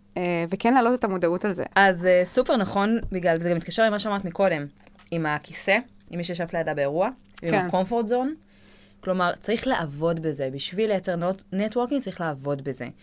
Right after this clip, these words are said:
Speaker 2: כלומר, צריך לעבוד בזה שהחברים שלך, לדוגמה, בפייסבוק, את צריכה למצוא אותם שהם יהיו קצת שונים ממך.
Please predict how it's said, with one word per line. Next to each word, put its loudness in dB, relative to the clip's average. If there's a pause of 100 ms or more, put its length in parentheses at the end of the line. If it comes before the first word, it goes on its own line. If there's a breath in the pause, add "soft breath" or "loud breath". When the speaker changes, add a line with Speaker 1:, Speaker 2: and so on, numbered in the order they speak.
(140 soft breath)
Speaker 2:
כלומר, -4
צריך -6
לעבוד 2
בזה -2
שהחברים -4
שלך, -4
לדוגמה, -4 (200)
בפייסבוק, -2 (340 soft breath)
את -10
צריכה 0
למצוא 2
אותם 0
שהם -4
יהיו -2
קצת -8
שונים -2
ממך. -4